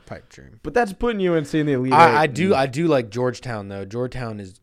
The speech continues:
Speaker 1: good, and, I mean, they're coming in the, coming on their own, and they just upset Creighton.
Speaker 2: Yeah, that was my pick. I, I have Georgetown beating Colorado.
Speaker 1: Yeah, but they're thirteen and twelve.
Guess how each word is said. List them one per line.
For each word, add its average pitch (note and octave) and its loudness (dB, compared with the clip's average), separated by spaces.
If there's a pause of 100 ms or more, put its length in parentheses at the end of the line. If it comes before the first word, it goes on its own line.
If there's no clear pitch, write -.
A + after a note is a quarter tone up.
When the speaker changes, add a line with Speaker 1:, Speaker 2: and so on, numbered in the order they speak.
(140)
Speaker 1:
good, G2+ -6
and, G2+ -16
I - -14
mean, A#2 -8
they're B2+ 0
coming B2 -8
in G#2 -8
the, G#2+ -12 (140)
coming C3 -8
on A2 -8
their G2+ -10
own, G#2+ -8
and G2 -12
they G2+ -10
just G2+ -14
upset G2 -14
Creighton. F2 -16
Speaker 2:
Yeah, B2 -4
that A#2 -2
was A#2 -4
my G#2+ -6
pick. G#2+ -8
I, A2+ -2
I A2 -4
have A2 -6
Georgetown G#2 -10
beating F#2+ -10
Colorado. F#2+ -10
Speaker 1:
Yeah, F#2+ -16
but F2+ -20
they're G#2+ -18
thirteen F#2+ -18
and - -20
twelve. - -18